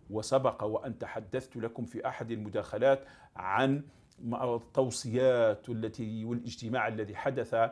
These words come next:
مع، بين القايد صالح وتبون قبل أداء القسم وقبل تنصيبه، وما تم الاتفاق عليه آنذاك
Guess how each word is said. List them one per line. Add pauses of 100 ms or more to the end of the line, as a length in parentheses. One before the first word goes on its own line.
(280)
مع،
بين
القايد
صالح
وتبون (320)
قبل
أداء
القسم
وقبل
تنصيبه، (300)
وما
تم
الاتفاق
عليه (320)
آنذاك